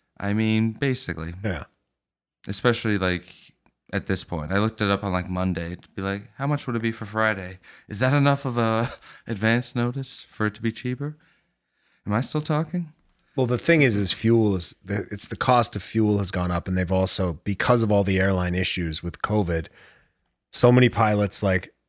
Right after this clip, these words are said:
Speaker 2: I don't, I don't think there are a lot of airlines, like, it's like, maybe they're not allowed to <laughs> fly if they're not vaccinated or
Speaker 1: Mm.
Speaker 2: whatever, but there's also, there's been strikes and people quitting.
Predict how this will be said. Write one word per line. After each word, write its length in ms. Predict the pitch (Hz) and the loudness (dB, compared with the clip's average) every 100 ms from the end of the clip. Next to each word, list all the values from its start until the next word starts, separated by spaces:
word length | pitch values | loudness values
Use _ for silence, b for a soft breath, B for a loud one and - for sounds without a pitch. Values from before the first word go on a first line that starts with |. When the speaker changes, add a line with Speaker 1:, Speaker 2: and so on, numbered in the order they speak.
| - | -2
Speaker 2:
I 100 | 95 | 2
don't, 180 | 98 104 | 2 2
I 80 | 110 | 2
don't 160 | 110 | 2
think 140 | 107 95 | 2 0
there 260 | 101 98 | 0 0
are 40 | 90 | 0
a 60 | |
lot 200 | 95 104 | 0 2
of 60 | 104 | 2
airlines, 440 | 104 98 95 95 | 2 2 0 0
like, 100 | 92 92 | -2 -4
it's 140 | - | -6
like, 180 | 87 98 | -6 -2
maybe 200 | 101 101 | 0 2
they're 160 | 107 | 4
not 180 | 110 110 | 4 4
allowed 200 | 110 113 | 4 2
to 60 | 104 | 2
<laughs> 20 | |
fly 220 | 135 139 | 4 6
if 100 | 127 | 4
they're 180 | 123 110 | 4 4
not 220 | 113 110 | 4 2
vaccinated 760 | 101 107 - 127 113 110 110 107 | 2 0 2 0 2 4 4 4
or 80 | 104 | 4
Speaker 1:
Mm. 80 | |
Speaker 2:
whatever, 340 | 110 120 113 101 | 4 4 2 0
but 220 | 98 - | -2 -2
there's 160 | 113 104 | 0 2
also, 280 | 107 - 101 | 2 2 0
there's 220 | 95 87 | -2 -2
been 120 | 85 | -4
strikes 540 | - - 117 110 - | -2 0 2 2 -2
and 100 | 90 | -4
people 240 | 92 87 85 | -6 -6 -6
quitting. 580 | - 180 175 165 156 | 4 6 8 6 4